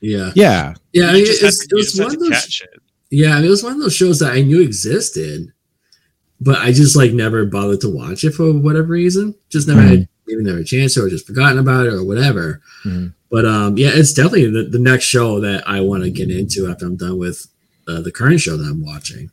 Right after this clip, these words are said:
Speaker 2: It's very visual.
Speaker 1: Yeah.
Speaker 3: It's,
Speaker 1: It's
Speaker 3: yeah.
Speaker 2: So
Speaker 1: definitely
Speaker 2: much, so much more visual than most T V sci-fi. I mean, the, the
Speaker 1: Hmm.
Speaker 2: reason you, you come up with aliens that have, like,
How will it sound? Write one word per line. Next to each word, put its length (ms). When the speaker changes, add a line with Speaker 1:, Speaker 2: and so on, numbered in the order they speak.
Speaker 2:
It's 200
very 400
visual. 560
Speaker 1:
Yeah. 420
Speaker 3:
It's, 200
Speaker 1:
It's 140
Speaker 3:
yeah. 80
Speaker 2:
So 240
Speaker 1:
definitely 160
Speaker 2:
much, 340
so 480
much 500
more 520
visual 640
than 260
most 420
T 160
V 120
sci-fi. 600
I 40
mean, 240
the, 80
the 100
Speaker 1:
Hmm. 100
Speaker 2:
reason 460
you, 240
you 160
come 160
up 160
with 140
aliens 540
that 100
have, 240
like, 260